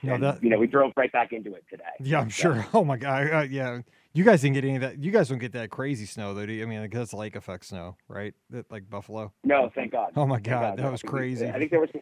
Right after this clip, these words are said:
Speaker 2: snow squalls this week while we were gone, but none of that crazy, you know, Western New York.
Speaker 1: Yeah, they were
Speaker 2: Uh,
Speaker 1: measuring. I saw a
Speaker 2: you know, Great
Speaker 1: graphic.
Speaker 2: Lakes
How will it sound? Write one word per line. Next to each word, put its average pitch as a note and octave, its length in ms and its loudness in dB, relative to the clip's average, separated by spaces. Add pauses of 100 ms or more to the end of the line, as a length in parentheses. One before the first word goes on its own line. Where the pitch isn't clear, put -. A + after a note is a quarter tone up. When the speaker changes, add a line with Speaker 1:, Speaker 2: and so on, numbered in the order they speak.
Speaker 2:
snow C#3 180 0
squalls A#2+ 440 0
this A2+ 160 -8
week B2 180 -6
while A#2 140 2
we A#2+ 100 0
were A2+ 80 -2
gone, A2 320 0
but F#2+ 140 -8
none A2+ 180 0
of G#2 60 -4
that G#2 160 -2
crazy, G2 580 -4
you A2 120 -4
know, E2+ 200 -2
Western G2 320 0
New F#2+ 80 -4
York. F2+ 320 -2 (160)
Speaker 1:
Yeah, C#3 200 -4
they D#3 100 4
were F3 80 4
Speaker 2:
Uh, - 20 2
Speaker 1:
measuring. F3 580 4
I E3 120 0
saw G#3 140 6
a F#3 80 6
Speaker 2:
you - 0 -
know, D#3 40 -4
Great F3+ 100 4 (280)
Speaker 1:
graphic. - 20 -4
Speaker 2:
Lakes E3+ 160 4